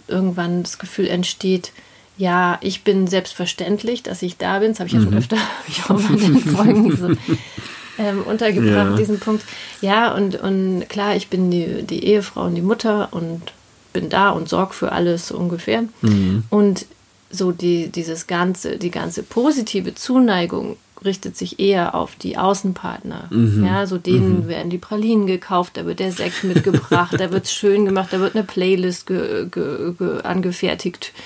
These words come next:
Speaker 1: Ja, und, oder so. Das wird mehr inszeniert und da geht ganz viel Energie da rein,
Speaker 2: Mhm.
Speaker 1: ja, was dann so bei mir das Gefühl so hinterlässt von, okay, ähm, ich bin das nicht wert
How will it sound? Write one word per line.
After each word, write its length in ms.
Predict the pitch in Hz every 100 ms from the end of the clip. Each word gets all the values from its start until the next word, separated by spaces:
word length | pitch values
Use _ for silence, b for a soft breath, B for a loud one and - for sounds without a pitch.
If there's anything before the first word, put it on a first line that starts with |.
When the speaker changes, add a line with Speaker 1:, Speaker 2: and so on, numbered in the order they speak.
| B B B B
Speaker 1:
Ja, 280 | 240 247 240
und, 180 | 180
oder 300 | 151 196 196
so. 200 | 180 170 175 B B B B - -
Das 200 | - 190
wird 140 | 202 196
mehr 240 | 190 185
inszeniert 760 | - 185 - 196 190 208 247 -
und 140 | - 180
da 100 | 190
geht 180 | 196
ganz 260 | 190 202 208
viel 160 | 214 -
Energie 440 | 202 190 180 208
da 200 | 185 175
rein, 480 | 180 196 208 240 254 B B
Speaker 2:
Mhm. 240 | 110 104
Speaker 1:
ja, 280 | 98 196 214
was 200 | 190 190
dann 540 | - 190 196 196 190 180 - _ _ -
so 460 | 185 196 185 185 - - 220 _ _ -
bei 260 | - 190
mir 380 | 185 202 220 226
das 180 | 202 196
Gefühl 440 | 202 - - 202
so 120 | 196 185
hinterlässt 640 | 190 190 196 190 190 185
von, 440 | - - 190 185 -
okay, 600 | 196 - - 214 180 175 175 _ -
ähm, 580 | 180 180 175 175 - - - _ _ _ -
ich 240 | 190 185
bin 440 | - 208 208 196 190
das 180 | 185
nicht 260 | 220 214 185
wert 460 | 180 170 165 -